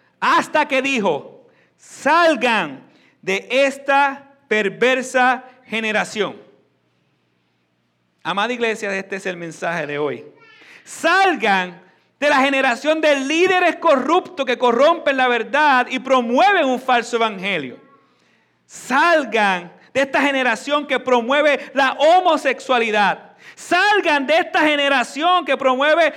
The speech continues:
el asesinato de niños en el vientre. Salgan de esta generación que promueve la pedofilia. Salgan de esta generación malvada, pero antes de salir de esta generación, sal de ti mismo.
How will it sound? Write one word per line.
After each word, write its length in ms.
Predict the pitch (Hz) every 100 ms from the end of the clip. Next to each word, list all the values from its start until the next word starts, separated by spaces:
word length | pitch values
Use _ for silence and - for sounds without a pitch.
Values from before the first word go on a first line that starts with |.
| -
el 160 | - 269
asesinato 880 | 269 254 262 277 262 330 349 330 294
de 140 | 269
niños 340 | 262 359 339 277
en 140 | 262
el 100 | 247
vientre. 920 | 190 247 370 370 - 196 - - _ _ -
Salgan 760 | - - 302 415 440 392 320 269
de 100 | 370
esta 260 | 359 330
generación 800 | 294 294 277 262 - 330 370 311 - -
que 140 | 277
promueve 480 | 269 269 262 277 311
la 200 | 302 294
pedofilia. 920 | 302 294 285 277 330 359 330 247 - - - _ _ _ _ _ _ _ _ _ _ _ _ _ _ _ _
Salgan 680 | _ - 269 311 330 277 254
de 80 | 269
esta 220 | 269 285
generación 720 | 262 254 240 214 254 254 254
malvada, 640 | 240 214 190 165 233 269 233
pero 220 | 220 202
antes 320 | 220 269 269
de 100 | 240
salir 440 | 226 214 202 254 269
de 80 | 233
esta 180 | 226
generación, 720 | 226 226 214 196 190 240 226
sal 300 | 208 - 233
de 80 | 226
ti 120 | 202
mismo. 360 | 190 185 165 135